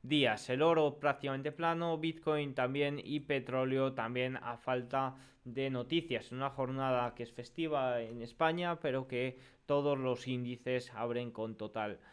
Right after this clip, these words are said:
normalidad. Puntos importantes para el día de hoy, sobre todo esos datos de ventas minoristas que, eh, se comentarán ahora, eh, en Europa y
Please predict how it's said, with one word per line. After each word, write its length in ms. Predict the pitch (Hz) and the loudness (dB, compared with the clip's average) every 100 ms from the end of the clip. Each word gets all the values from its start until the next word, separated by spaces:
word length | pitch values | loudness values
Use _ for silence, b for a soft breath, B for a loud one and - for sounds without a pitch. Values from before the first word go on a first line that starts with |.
| B - | B -8
normalidad. 840 | 117 120 110 104 107 123 110 - | -2 -2 0 -2 0 0 -2 -4
Puntos 340 | - 165 175 170 | -8 -6 -6 -8
importantes 580 | 147 143 147 147 143 139 | -6 -6 -6 -6 -8 -4
para 160 | 131 | 0
el 60 | 127 | 0
día 220 | 139 139 | 0 2
de 80 | 151 | 2
hoy, 320 | 156 170 170 B B | 2 2 -2 B B
sobre 340 | - 131 127 127 | -10 -4 -4 -2
todo 460 | 143 147 147 147 | 0 2 4 2
esos 680 | 143 143 - 143 139 135 127 | 0 -4 -4 -2 0 -2 -2
datos 340 | 139 135 135 | 0 0 -4
de 60 | 123 | -4
ventas 300 | 131 131 127 | -4 -4 -6
minoristas 800 | 123 123 139 - - 156 156 156 | -4 -4 -6 -6 0 0 0 -2
que, 500 | 127 117 113 113 110 | -4 -2 0 -2 -6
eh, 80 | 104 | -12
se 180 | - 110 | -14 -8
comentarán 480 | 110 110 107 117 113 | -8 -6 -2 -2 0
ahora, 460 | 120 151 160 160 B B B | 4 6 4 0 B B B
eh, 480 | 117 110 110 110 107 | -6 -4 -2 -4 -8
en 140 | 110 107 | -10 -6
Europa 580 | 117 143 165 180 175 - | -2 0 0 2 2 2
y 320 | 175 214 190 | -2 -2 -6